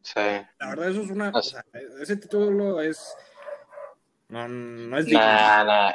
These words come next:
Speaker 1: es un buen título, es un buen título.
Speaker 2: Es buen título para el Arsenal, pero de ahí, de ahí en más no.
Speaker 1: Ay, es que el Arsenal ya te dije que es un proyecto a diez años, Emilio.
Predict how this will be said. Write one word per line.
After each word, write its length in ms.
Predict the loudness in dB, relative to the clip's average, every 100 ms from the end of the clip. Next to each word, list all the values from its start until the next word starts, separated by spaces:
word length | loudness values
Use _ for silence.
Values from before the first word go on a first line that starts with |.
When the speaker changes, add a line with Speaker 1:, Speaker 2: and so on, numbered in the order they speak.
| 4
Speaker 1:
es 280 | 4 6 6
un 140 | 8
buen 260 | 10 8 8
título, 600 | 4 8 8 8 6 6
es 300 | 4 4 4
un 100 | 4
buen 200 | 4 4
título. 360 | 0 4 4
Speaker 2:
Es 60 | 6
buen 200 | 6 4
título 380 | 2 2 2 0
para 240 | 0 0
el 120 | -2 -4
Arsenal, 460 | -6 -8 -14 -16
pero 160 | -16 -12
de 80 | -8
ahí, 420 | -6 -6 -6 -6
de 80 | -8
ahí 220 | -2 -2
en 160 | -2 -4
más 180 | -10
no. 60 | 0
Speaker 1:
Ay, 1300 | 6 8 10 10 12 12 12 10 8 6 6 8 10
es 200 | 8 8
que 100 | 8
el 100 | 10
Arsenal 500 | 10 10 10 10 10
ya 140 | 10 10
te 120 | 10
dije 300 | 10 8 8
que 60 | 8
es 100 | 8
un 160 | 8 10
proyecto 440 | 12 12 10 8
a 40 | 8
diez 300 | 10 10 10
años, 560 | 10 10 10 10 8 6
Emilio. 720 | 4 4 8 8 8 4